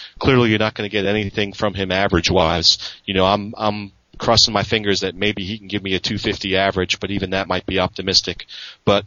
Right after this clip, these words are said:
if he delivers that twenty home runs and twenty steals,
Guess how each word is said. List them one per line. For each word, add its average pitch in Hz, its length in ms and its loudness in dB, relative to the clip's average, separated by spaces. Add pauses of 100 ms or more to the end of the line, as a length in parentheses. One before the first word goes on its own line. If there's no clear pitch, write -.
if 101 180 -4
he 110 100 0
delivers 113 380 4
that 104 180 0
twenty 113 220 0
home 107 220 -2
runs 107 220 0
and 101 100 -2
twenty 107 280 -2
steals, 110 580 4